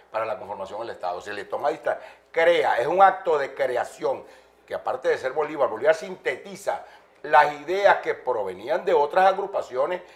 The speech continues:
que fueron prácticamente, o de otros autores que fueron exterminados por el Imperio Español. Pero yo quiero ir prácticamente a lo militar, quiero ir a la doctrina militar.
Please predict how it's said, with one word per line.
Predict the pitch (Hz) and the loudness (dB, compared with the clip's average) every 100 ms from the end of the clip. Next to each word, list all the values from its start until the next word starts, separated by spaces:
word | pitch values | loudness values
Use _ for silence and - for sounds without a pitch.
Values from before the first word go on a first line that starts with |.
| _ | _
que | 107 | -12
fueron | 90 95 - | -8 -6 -2
prácticamente, | 143 127 151 156 127 131 | -2 0 0 -2 -2 -2
o | 131 | -2
de | 113 | -2
otros | 113 151 | -2 0
autores | 160 151 139 - - _ | 0 -2 -4 -6 -12 _
que | - | -10
fueron | 92 110 | -6 -4
exterminados | 131 117 98 85 95 - | -4 -8 -12 -8 -8 -6
por | 101 | -8
el | |
Imperio | 85 92 98 | -10 -12 -8
Español. | 90 80 - - - | -10 -10 -16 -20 -8
Pero | 165 180 | -2 0
yo | 190 | 0
quiero | 196 214 | 0 0
ir | 214 214 | 0 0
prácticamente | 190 190 190 185 196 190 170 | 2 2 2 0 0 -2 0
a | |
lo | 147 | 0
militar, | 123 107 92 85 76 - _ _ _ _ | -2 -10 -4 -2 -2 -8 _ _ _ _
quiero | 101 127 190 | -2 2 2
ir | 240 | 2
a | 220 | 2
la | |
doctrina | 160 127 139 131 | 2 0 -4 -4
militar. | 117 - 170 120 | -6 -2 0 0